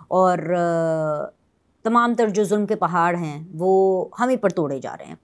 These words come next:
ये मैं नहीं कह रही हूँ। ये हम जो है ना, ये पीटीआई और उनकी यूथिया ब्रिगेड है। तो ये जो वो बार बार, अ, तासुर बना रहे होते हैं ना,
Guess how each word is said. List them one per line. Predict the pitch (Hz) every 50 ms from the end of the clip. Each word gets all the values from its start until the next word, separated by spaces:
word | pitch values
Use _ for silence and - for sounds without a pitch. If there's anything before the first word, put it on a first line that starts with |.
| _ _ _ _ _ _ -
ये | 240
मैं | 240 226 220
नहीं | 214 190 165
कह | 160 147 135
रही | 143 143
हूँ। | 147 160 165
ये | 165 190 202
हम | 202 180 - 208 233 262 254
जो | 220 214
है | 196 175
ना, | 175 185 202 196 - -
ये | 190 208
पीटीआई | - - 202 185 165 208 214 214 233 247 240 _ _ _ _ _ -
और | - -
उनकी | 180 190 180 202
यूथिया | 196 165 151 151 - - 165
ब्रिगेड | 143 151 151 - 107 85 -
है। | - - _ _ _ - _ _ _ _ _ -
तो | 226 233 240 240 247 247 240 240
ये | 226 220 247 277
जो | 254 311
वो | 285 294
बार | 285 226 214 202 208
बार, | 202 262 269 269 262 233 -
अ, | - 208 208 196
तासुर | 190 - 190 180 175 - 277 247
बना | 220 214 185 180 208
रहे | 254 262
होते | 214 156 - - 156
हैं | 147 151
ना, | 196 247